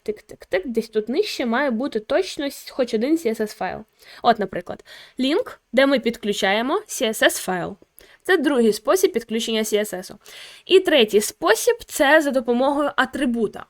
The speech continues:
Тобто стайл можна вставляти не тільки як назву тега, а також як назву атрибута. Дивіться, я зараз вам магію покажу. Оце от все, що я зараз пишу внизу, ви будете вміти писати в наступному уроці.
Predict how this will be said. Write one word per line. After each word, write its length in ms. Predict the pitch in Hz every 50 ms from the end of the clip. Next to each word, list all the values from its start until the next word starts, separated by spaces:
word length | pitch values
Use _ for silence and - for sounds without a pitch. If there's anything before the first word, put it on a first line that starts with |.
| _ _ -
Тобто 440 | 269 269 277 - - 254 233 - - -
стайл 500 | - - - - 185 - 415 466 415 311
можна 240 | 254 240 240 254
вставляти 440 | 240 233 - 247 233 214 214 214 226
не 80 | 220 233
тільки 260 | 226 381 480 480 381
як 160 | 320 180 -
назву 380 | 277 254 247 247 233 226 233 240
тега, 400 | 233 - 233 196 180 180 - - _ _ _ - - - - _ - -
а 100 | - 294
також 500 | - - 285 - - 247 262 392 - - -
як 200 | 269 240 240 262
назву 420 | 247 233 277 330 277 269 277 - -
атрибута. 560 | 247 233 277 240 262 220 196 180 - - - _ _ _ _ _ _ - - - - - - -
Дивіться, 320 | 226 226 220 208 202 - 196
я 60 | 202
зараз 280 | 202 208 196 208 -
вам 240 | 220 196 202 208 208
магію 320 | 220 214 202 185 190 196 202
покажу. 480 | _ 208 - 202 208 220 - 226 233 - _ _ _ _ _ _ _ _ _ _ _ _ _ _ _ _
Оце 300 | - - 240 - 392 269
от 120 | 262 233 233
все, 200 | - - 254 254
що 160 | 247 - 240
я 60 | 220
зараз 280 | 226 226 208 214 214 -
пишу 320 | - - 247 - 254 214
внизу, 380 | 208 233 233 285 311 392 403 359
ви 120 | 294 277
будете 320 | 233 247 254 247 240 226 208
вміти 340 | 208 233 269 349 349 359
писати 340 | - - - 220 208 208 202
в 20 | 214
наступному 460 | 208 208 - 269 - 262 233 214 202
уроці. 360 | 190 180 - 196 - -